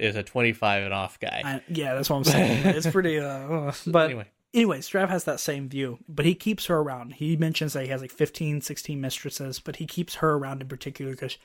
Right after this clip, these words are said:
Speaker 2: she's very good at herbalism and alchemy. And, um, at least I'm, I'm calling it alchemy. That's my D and D coming out. <laughs>
Speaker 1: Herb-, is,
Speaker 2: It's
Speaker 1: she,
Speaker 2: like herbalism,
Speaker 1: she
Speaker 2: right?
Speaker 1: makes, she makes a good tea.
Speaker 2: She makes a good tea, and
Speaker 1: Mm.
Speaker 2: she's like, "So what you get poisoned by, boss?" And he's like,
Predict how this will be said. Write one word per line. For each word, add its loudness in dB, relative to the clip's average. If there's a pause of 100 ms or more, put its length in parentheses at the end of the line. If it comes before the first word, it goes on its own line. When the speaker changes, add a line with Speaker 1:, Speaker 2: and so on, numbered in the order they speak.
(400)
Speaker 2:
she's -4
very 6
good 2
at -6
herbalism 0
and -8
alchemy. -6 (800)
And, -2
um, -2 (160)
at 0
least -2
I'm, -4
I'm -2
calling 2
it 0
alchemy. -6
That's -4
my 2
D -2
and -4
D -6
coming -2
out. 0 (160)
<laughs> -20
Speaker 1:
Herb-, 4
is, 2
Speaker 2:
It's 4
Speaker 1:
she, 4
Speaker 2:
like 0
herbalism, 0
Speaker 1:
she 2
Speaker 2:
right? 4
Speaker 1:
makes, 2
she -6
makes 2
a -8
good 4
tea. -2 (340)
Speaker 2:
She -2
makes 2
a 2
good 2
tea, 2
and 0
Speaker 1:
Mm. -4
Speaker 2:
she's -2
like, 2
"So 4
what 2
you 2
get 2
poisoned 2
by, -2
boss?" -4
And -12
he's -6
like, -4